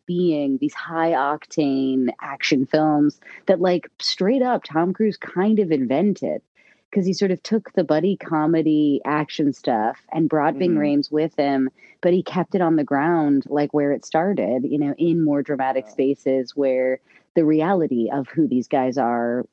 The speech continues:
Speaker 1: has always been present too. And the color changes, you know, I feel like <laughs> by, by the time we get
Speaker 2: Yeah.
Speaker 1: to some of, like, J J Abrams's is so bright colored. It's, like, orange and red and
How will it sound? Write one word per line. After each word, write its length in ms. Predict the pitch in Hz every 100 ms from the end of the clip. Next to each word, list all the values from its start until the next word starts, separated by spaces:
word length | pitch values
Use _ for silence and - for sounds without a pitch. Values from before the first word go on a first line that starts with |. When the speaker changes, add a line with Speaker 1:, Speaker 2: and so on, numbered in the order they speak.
| -
Speaker 1:
has 220 | 156 147
always 280 | 151 139 123
been 160 | 139
present 440 | 135 135 131 127 -
too. 580 | 214 226 151 131 123 - - _ _
And 220 | - 160 160
the 60 |
color 420 | - 160 220 214
changes, 600 | 131 123 117 107 110 151 _ -
you 140 | 147
know, 120 | 143
I 100 | 147
feel 180 | 156 185
like 160 | 175 160
<laughs> 60 |
by, 120 | 180 160
by 160 | - 185
the 120 | 175
time 260 | 156 151 180
we 160 | 180 156
get 240 | 151 147
Speaker 2:
Yeah. 140 | 127
Speaker 1:
to 80 | 110
some 200 | 127 143
of, 200 | 147 143 135 _ _ -
like, 120 | 160 151
J 180 | 165
J 240 | 175 220 143
Abrams's 460 | 143 175 185 208 170
is 160 | 160
so 320 | - - 139 143
bright 320 | 143 127 -
colored. 500 | 151 127 135 170 180
It's, 160 | - 143
like, 160 | 127 -
orange 600 | 156 147 143 139 139 120
and 140 | 110
red 500 | 147 123 127 127 135
and 240 | 113 104